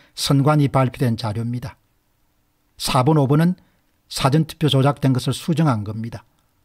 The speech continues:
선관위 발표된 자료를 보시기 바랍니다. 남인순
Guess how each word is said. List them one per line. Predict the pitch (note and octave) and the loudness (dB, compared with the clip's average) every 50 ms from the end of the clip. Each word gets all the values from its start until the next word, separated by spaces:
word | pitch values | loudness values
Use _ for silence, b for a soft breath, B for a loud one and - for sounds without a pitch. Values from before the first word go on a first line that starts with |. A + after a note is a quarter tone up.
| _ _ _ _ _ _ _ _ _ _ | _ _ _ _ _ _ _ _ _ _
선관위 | - - D3+ C#3 C#3 D#3+ E3+ E3 | -4 0 2 2 4 4 2 2
발표된 | C3+ D#3 D#3 C#3+ D3 D3 D3+ C3+ | 2 2 2 2 2 2 2 2
자료를 | - C3 B2 C3+ D#3+ D#3+ C3+ | 2 2 2 4 2 2 2
보시기 | - C3+ B2+ - E3+ C#3+ A#2+ | 2 0 0 -2 -4 -4 -4
바랍니다. | A2 A#2+ A#2+ C3 C#3+ C#3+ C#3 C#3 C#3+ - _ _ _ _ _ _ _ _ _ _ _ _ _ _ - | -4 -6 -4 -4 -4 -6 -6 -8 -10 -14 _ _ _ _ _ _ _ _ _ _ _ _ _ _ 2
남인순 | C#3+ C#3 C#3+ D3 D#3+ E3 E3 D3 - - A#2+ F#2 | 2 4 4 4 4 4 2 2 0 -2 -2 -4